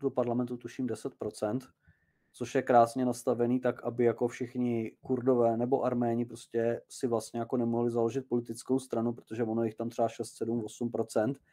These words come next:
Takže prostě i kdyby všichni pro tu svoji politickou stranu volili, tak prostě stejně do parlamentu nedostane.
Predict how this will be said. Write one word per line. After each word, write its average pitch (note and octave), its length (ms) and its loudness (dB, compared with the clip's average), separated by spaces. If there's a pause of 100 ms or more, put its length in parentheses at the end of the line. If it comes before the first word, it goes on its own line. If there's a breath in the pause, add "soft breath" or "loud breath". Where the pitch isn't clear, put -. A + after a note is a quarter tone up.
(380 soft breath)
Takže B2 220 4
prostě B2 260 -2
i B2 100 2
kdyby B2 220 6
všichni C3 260 -2
pro A#2+ 140 2
tu B2+ 100 -4
svoji B2 220 2
politickou A#2+ 460 -2
stranu A#2 320 2
volili, A#2+ 380 4
tak A#2+ 180 -2
prostě A#2 260 -4
stejně B2 240 -2
do A#2 80 0
parlamentu A#2 480 2
nedostane. G#2 580 -4